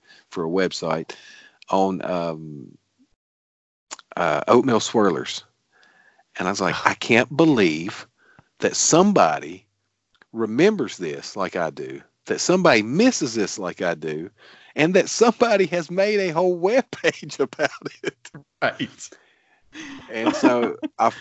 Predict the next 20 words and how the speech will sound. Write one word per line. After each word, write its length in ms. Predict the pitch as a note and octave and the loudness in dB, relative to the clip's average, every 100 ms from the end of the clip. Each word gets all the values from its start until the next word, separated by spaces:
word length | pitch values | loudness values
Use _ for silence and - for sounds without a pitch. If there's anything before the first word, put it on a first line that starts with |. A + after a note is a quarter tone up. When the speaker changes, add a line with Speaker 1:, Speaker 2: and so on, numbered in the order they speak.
| - | -4
Speaker 1:
I 120 | G#2+ | -2
found 600 | - - C3+ C3+ C3+ C3 - | -2 -2 0 2 0 -4 -6
a 180 | G#2+ G2+ | -6 -6
kindred 460 | - B2+ B2 G#2 | -8 -8 -6 -8
spirit 460 | - - A#2+ A2+ G#2 | -8 2 4 4 2
at 100 | F2+ | 0
that 220 | G2+ - | -2 -2
point 320 | - G2 F#2 - | -4 -6 -6 -2
all 180 | G2+ G#2+ | -2 0
those 200 | G2 F#2 | -2 -4
years 220 | F#2+ E2+ | -6 -6
ago. 360 | F2+ G2 F#2+ F#2 | -2 0 2 2
And 120 | G#2+ | 0
it 100 | G#2 | 2
wasn't 260 | D#3+ A3 | 2 2
long 220 | G#3+ D#3 A#2+ | 0 2 4
after 260 | C#3+ - | 4 2
that 160 | G#2 G2+ | 0 2
I 80 | F#2+ | 2
thought, 300 | - G2+ | 2 0